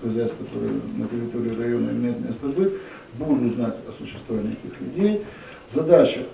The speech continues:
этой, этих людей — безопасность жителей в случае,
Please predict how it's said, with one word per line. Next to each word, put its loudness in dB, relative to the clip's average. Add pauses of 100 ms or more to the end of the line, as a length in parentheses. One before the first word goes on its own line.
(280)
этой, 2 (840)
этих -2
людей — 0
безопасность -2
жителей -6 (180)
в -16
случае, 0